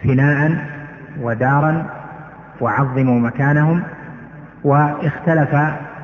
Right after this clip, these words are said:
الناس فيهم في ذلك الزمان. قال الله جل وعلا: "قال الذين غلبوا على أمرهم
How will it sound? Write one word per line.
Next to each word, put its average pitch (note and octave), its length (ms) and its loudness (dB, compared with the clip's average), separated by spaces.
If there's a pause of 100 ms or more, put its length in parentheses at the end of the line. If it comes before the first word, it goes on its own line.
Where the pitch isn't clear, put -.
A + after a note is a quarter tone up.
(440)
الناس C3+ 320 4 (200)
فيهم B2+ 400 2 (440)
في B2+ 120 0
ذلك B2 340 0
الزمان. A2+ 440 -2 (960)
قال D#3+ 180 4
الله C#3+ 420 2
جل A#2+ 240 0
وعلا: C3+ 460 2 (500)
"قال D3+ 280 4
الذين C3+ 540 4
غلبوا C3 880 4 (140)
على B2+ 280 0
أمرهم B2 680 2